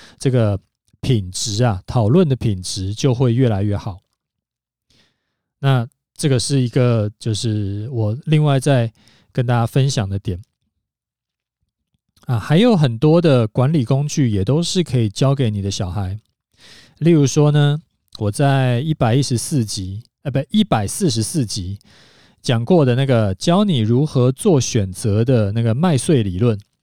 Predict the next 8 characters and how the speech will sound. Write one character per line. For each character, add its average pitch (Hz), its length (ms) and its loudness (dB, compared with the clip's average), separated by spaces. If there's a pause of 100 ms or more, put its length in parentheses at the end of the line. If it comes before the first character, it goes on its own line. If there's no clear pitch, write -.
(720)
或 220 200 2
者 139 140 4
是 123 640 2
像 139 320 0
那 135 100 0
个 113 400 2 (400)
Getting 160 360 2
Things 151 300 -2